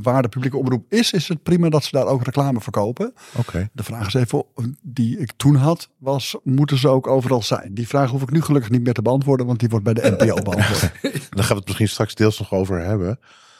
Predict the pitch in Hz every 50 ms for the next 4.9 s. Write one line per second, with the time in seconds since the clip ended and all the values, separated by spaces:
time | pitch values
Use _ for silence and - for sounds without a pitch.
0 | _ _ _ _ _ - 104 104 104 104 107 104 107 107 - - _ - 117 120
1 | 120 135 131 - 139 127 101 - - - 107 - - - 127 120 - - - 147
2 | 143 135 - - 135 127 123 120 113 - - - 120 117 113 113 110 110 - -
3 | - 117 110 104 107 98 107 113 123 131 127 120 110 107 104 - - 104 104 98
4 | 95 107 98 - - 101 92 90 - - 101 113 139 - 185 202 - -